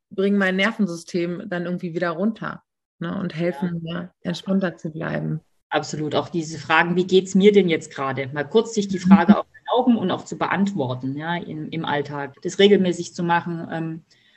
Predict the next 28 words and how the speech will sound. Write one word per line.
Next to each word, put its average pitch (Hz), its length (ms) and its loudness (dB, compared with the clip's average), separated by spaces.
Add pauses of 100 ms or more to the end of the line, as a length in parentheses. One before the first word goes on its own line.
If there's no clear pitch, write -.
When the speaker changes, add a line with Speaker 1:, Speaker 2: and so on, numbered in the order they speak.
(380)
Speaker 2:
und 175 600 2
ich 196 160 -2
hatte - 160 2
auch 196 60 2
schon 196 160 2
vor, - 240 -4
vor 240 340 8
dem 233 160 6
Coaching 220 420 6
Erfahrungen 202 560 6
mit 190 140 4
Dankbarkeitstagebüchern, 202 1400 2
mit, 185 200 -8
mit, 180 360 -8
äh, 180 140 -2
mit 180 180 -6
den 180 80 -2
Aufschrieben, 208 720 0 (680)
habe 180 120 4
ich 196 80 2
ja 180 80 4
dann 170 120 0
auch 175 140 0
wieder 190 220 0
sehr 185 100 0
intensiv 196 420 2
angefangen 202 720 4
und 190 300 0